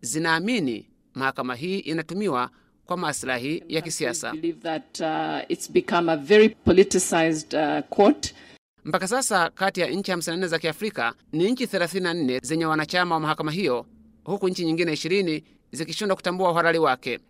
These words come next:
Speaker 1: Vile vile, wiki hii inatazamiwa kutangazwa pasipoti moja ya kusafiria kwa Waafrika, suala ambalo pia limeibuka kwenye mazungumzo na waandishi wa habari.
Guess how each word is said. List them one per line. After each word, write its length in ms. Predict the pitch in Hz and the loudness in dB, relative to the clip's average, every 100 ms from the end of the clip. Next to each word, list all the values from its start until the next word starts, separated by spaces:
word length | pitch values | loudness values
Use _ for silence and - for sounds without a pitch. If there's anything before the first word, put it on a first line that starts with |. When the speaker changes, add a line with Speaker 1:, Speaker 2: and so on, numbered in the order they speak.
| _ | _
Speaker 1:
Vile 160 | 160 196 | -2 0
vile, 160 | 269 | 0
wiki 180 | 269 202 | -2 0
hii 80 | 208 | 0
inatazamiwa 400 | 202 180 185 190 | 0 -2 0 -2
kutangazwa 400 | - 170 180 170 | 0 -2 -2 -2
pasipoti 400 | 170 - 165 160 | -6 -4 -4 -4
moja 400 | 175 180 160 160 | -2 -2 0 0
ya 100 | 151 | 0
kusafiria 420 | - 156 175 185 | -4 -8 -2 -2
kwa 100 | 165 | 2
Waafrika, 540 | 156 - 208 - 117 - _ _ _ 120 | 2 0 -6 -2 -4 -4 _ _ _ -10
suala 260 | - 139 | -2 0
ambalo 320 | 143 151 185 | 2 2 2
pia 140 | 170 185 | 2 -2
limeibuka 420 | 165 160 160 175 | 0 -2 -2 -4
kwenye 340 | 170 156 156 | 0 0 0
mazungumzo 420 | 147 151 151 156 175 | -2 -2 -2 0 0
na 60 | |
waandishi 300 | 160 175 214 | 0 -2 -2
wa 60 | 196 | -2
habari. 460 | 160 131 120 113 | 2 2 2 -4